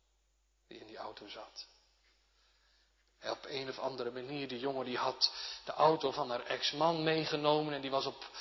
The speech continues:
hoge snelheid tegen een boom gereden. Nou, toen duidelijk was dat het om haar eigen zoon ging, dit vertellen dan de omstanders, toen is die vrouw op haar knie gezakt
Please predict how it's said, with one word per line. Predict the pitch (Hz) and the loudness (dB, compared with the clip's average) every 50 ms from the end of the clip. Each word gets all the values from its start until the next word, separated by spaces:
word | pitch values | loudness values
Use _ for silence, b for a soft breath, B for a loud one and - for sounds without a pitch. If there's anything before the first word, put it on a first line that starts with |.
| B B | B B
hoge | - - 139 147 143 - - | 2 4 6 6 6 2 -2
snelheid | - - - 151 143 147 135 127 123 113 - - - | -2 0 4 4 4 4 4 2 0 0 -2 -4 -2
tegen | 147 139 131 - 127 | -2 -2 -2 -4 -6
een | 123 120 120 | -8 -8 -4
boom | 127 135 143 143 143 131 | -2 -2 -2 -2 -4 -6
gereden. | - 123 113 113 107 98 92 - - - - - _ _ _ _ _ _ _ _ _ _ _ _ _ _ _ _ _ _ _ _ _ _ _ _ _ _ _ _ _ _ _ _ _ _ _ _ _ _ _ _ _ _ _ - | -6 -6 -6 -6 -8 -8 -10 -12 -16 -18 -20 -20 _ _ _ _ _ _ _ _ _ _ _ _ _ _ _ _ _ _ _ _ _ _ _ _ _ _ _ _ _ _ _ _ _ _ _ _ _ _ _ _ _ _ _ -12
Nou, | - 113 | -12 -10
toen | - 127 117 120 | -8 -10 -6 2
duidelijk | 123 131 143 156 156 147 143 139 127 - | 6 8 8 8 8 6 0 -2 0 2
was | 139 139 - - | 4 4 4 4
dat | - 131 120 - | 0 -2 -4 -4
het | 127 - - | -4 -6 -6
om | 135 123 | -4 -4
haar | 123 117 | -4 -2
eigen | 120 123 135 135 131 - 120 | 0 0 0 0 -2 -4 -4
zoon | - 135 131 143 147 143 143 | -2 0 0 0 0 -2 -4
ging, | - - 147 139 139 135 - - | -4 -4 -6 -6 -8 -12 -14 -14
dit | - 123 - | -14 -12 -12
vertellen | - - - 123 123 120 | -10 -8 -6 -6 -4 -4
dan | 120 110 110 | -6 -6 -6
de | 110 | -6
omstanders, | - 160 147 131 - - - 123 113 120 120 123 - - - - - - - b b b b b b b b b b b b b b b b b b b b b b | -8 -8 -8 -6 -6 -4 -4 -4 -4 -6 -6 -6 -6 -6 -6 -8 -10 -14 -20 b b b b b b b b b b b b b b b b b b b b b b
toen | - 120 120 | -14 -10 -4
is | 120 - - | -2 -2 -2
die | 120 117 113 | -4 -6 -8
vrouw | - 131 127 131 135 123 | -2 2 4 6 6 6
op | 117 117 | 4 0
haar | - 113 110 - | -2 -4 -4 -4
knie | - 131 143 151 156 147 | -6 -10 -8 -8 -8 -8
gezakt | 131 131 123 127 123 123 123 - - - - - - | -8 -8 -4 -2 -2 -2 -4 -6 -12 -12 -12 -12 -12